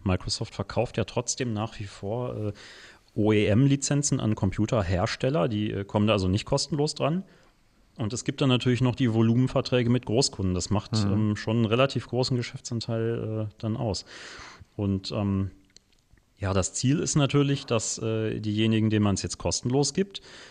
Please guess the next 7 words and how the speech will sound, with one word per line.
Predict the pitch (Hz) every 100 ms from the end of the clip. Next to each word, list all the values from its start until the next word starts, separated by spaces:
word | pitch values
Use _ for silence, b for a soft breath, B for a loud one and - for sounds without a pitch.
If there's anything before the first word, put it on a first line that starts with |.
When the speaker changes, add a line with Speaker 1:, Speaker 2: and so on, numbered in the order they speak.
| B -
Speaker 1:
dann | 98 104 -
auch, | - 110 127 -
wenn | 113
sie | 117
es | -
erstmal | 107 107 92 80 87
haben, | 87 98 156 175